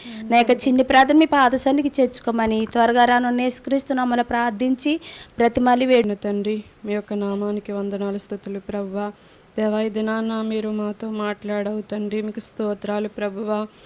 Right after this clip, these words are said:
Speaker 2: తండ్రి, అందరూ ఇస్తున్నారని, ఆ, మేము కూడా ప్రభా పొలం అమ్మి ఇవ్వాలని ఆశించాము. అయితే ఆ యొక్క ధనాన్ని చూసినప్పుడు తండ్రి, మేము ప్రభా అపవాది శోధనకి ప్రభ లొంగిపోయి తండ్రి,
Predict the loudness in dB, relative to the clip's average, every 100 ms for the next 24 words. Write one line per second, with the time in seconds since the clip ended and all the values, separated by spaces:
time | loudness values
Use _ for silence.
0 | -20 _ -6 -4 -2 -2 -2 -6 -6 -4
1 | 0 0 -2 -4 -6 -4 -2 -2 -2 -4
2 | -4 -8 -12 -14 -6 -4 -2 -2 -2 0
3 | -2 -2 -2 -2 -2 -4 -4 -2 -4 -4
4 | -4 -4 -6 -6 -6 -6 -4 -4 -4 -4
5 | -6 -10 -20 -8 2 2 2 0 0 0
6 | 0 0 -2 -4 -4 -2 0 -2 -2 -2
7 | -2 -4 -4 -2 0 2 2 0 -2 -2
8 | -4 -4 -6 -4 -4 -2 0 0 -2 -10
9 | -20 -20 -4 2 2 2 2 2 2 2
10 | 2 2 4 2 0 0 2 0 -2 -4
11 | -2 0 0 0 0 0 -4 -2 -2 0
12 | 0 -2 0 -2